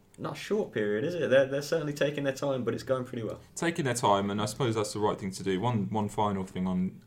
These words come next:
Speaker 2: atmosphere and stuff like that.
Speaker 1: Yeah.
Speaker 2: It's a bit odd, isn't it, when you're, when you're at a game and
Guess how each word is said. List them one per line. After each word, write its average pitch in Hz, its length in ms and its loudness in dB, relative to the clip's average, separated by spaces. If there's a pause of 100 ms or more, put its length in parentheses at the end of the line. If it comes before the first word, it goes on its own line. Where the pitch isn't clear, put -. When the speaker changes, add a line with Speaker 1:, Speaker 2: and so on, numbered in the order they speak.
(180)
Speaker 2:
atmosphere 95 300 -8
and 87 100 -10
stuff - 200 -14
like 92 220 -4
that. - 80 -10
Speaker 1:
Yeah. - 80 -4
Speaker 2:
It's - 160 -12
a - 40 -18
bit - 160 6
odd, 120 240 4
isn't 117 200 0
it, 95 100 0
when 104 140 0
you're, 101 260 2
when 113 220 -2
you're 107 140 0
at 90 80 -2
a 101 40 -4
game 104 360 2
and 98 320 -2